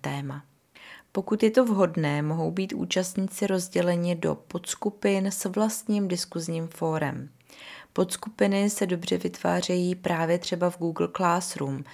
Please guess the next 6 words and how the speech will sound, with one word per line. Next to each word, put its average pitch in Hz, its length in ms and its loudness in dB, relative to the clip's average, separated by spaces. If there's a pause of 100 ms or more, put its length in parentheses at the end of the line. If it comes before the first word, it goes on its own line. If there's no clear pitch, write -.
(280)
rozdělením, 165 880 2
eh, - 520 -6
studentů 165 640 0
do 160 140 2
oddělených 160 720 0
tříd. - 500 -4